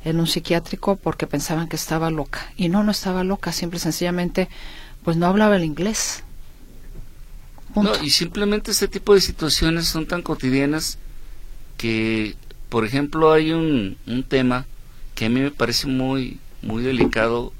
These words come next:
Speaker 2: y complicado de abordar, que es, por ejemplo, toda esta población de, de comunidades originarias que se viene a la ciudad, pero además no identifica, ni reconoce, ni está informada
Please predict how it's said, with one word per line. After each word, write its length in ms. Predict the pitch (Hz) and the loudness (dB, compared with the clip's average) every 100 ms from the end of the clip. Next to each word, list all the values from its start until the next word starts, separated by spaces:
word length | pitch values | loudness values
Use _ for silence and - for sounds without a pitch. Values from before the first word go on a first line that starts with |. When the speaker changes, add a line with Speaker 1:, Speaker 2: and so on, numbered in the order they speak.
| - - - - | -14 -14 -14 -10
Speaker 2:
y 100 | 104 | -6
complicado 720 | - 107 101 104 - 135 147 | 0 0 2 0 6 6 8
de 60 | 123 | 6
abordar, 460 | 104 110 110 123 - - - - - - - - | 6 6 4 2 -2 -16 -14 -12 -12 -12 -12 -6
que 80 | 120 | -6
es, 60 | |
por 160 | - 160 | 0 0
ejemplo, 720 | 135 151 139 147 139 156 156 - - - - | 2 2 0 0 0 0 0 -4 -10 -10 -4
toda 140 | - 135 | 0 2
esta 180 | 135 | 2
población 760 | 165 151 123 107 - 127 131 131 | 2 2 4 2 0 -2 -2 -4
de, 600 | 117 98 92 90 87 85 - - - - - | -2 -2 -2 -2 -4 -6 -12 -18 -18 -14 -8
de 80 | 95 | -4
comunidades 520 | 104 110 117 139 135 | 0 2 2 2 0
originarias 680 | 123 117 123 117 120 123 - - - - - - - - - - - | -2 -2 -2 0 -2 -6 -8 -14 -16 -16 -18 -18 -20 -20 -20 -18 -10
que 120 | - 123 | 0 4
se 160 | 127 | 4
viene 220 | 127 151 | 6 6
a 60 | 170 | 6
la 200 | 165 143 | 6 6
ciudad, 420 | - 135 131 139 - - - - - | 4 4 6 4 0 -14 -18 -14 0
pero 160 | 117 | 6
además 500 | 117 131 160 165 - - - - - - - - | 6 6 2 0 -6 -10 -16 -16 -16 -14 -14 -2
no 200 | 120 147 | 2 4
identifica, 720 | 170 185 - 127 131 127 139 | 4 2 -2 -4 -2 -2 0
ni 140 | 127 | 0
reconoce, 640 | 107 101 104 104 117 117 131 | 0 -2 -2 -2 -2 -2 -4
ni 120 | 117 | -4
está 160 | 104 117 | -4 -4
informada 640 | 120 135 117 117 117 | -4 -2 0 2 2